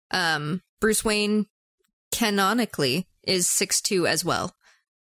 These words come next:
So he's the exact same height as Batman.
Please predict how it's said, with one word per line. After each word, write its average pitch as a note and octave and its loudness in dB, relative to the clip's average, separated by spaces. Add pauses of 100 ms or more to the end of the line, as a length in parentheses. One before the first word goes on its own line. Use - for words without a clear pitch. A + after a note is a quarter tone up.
(1040)
So F#3 2
he's G3+ 2
the G3+ 0
exact F3 -2
same F3 0
height E3+ -2
as D#3+ -2
Batman. - -6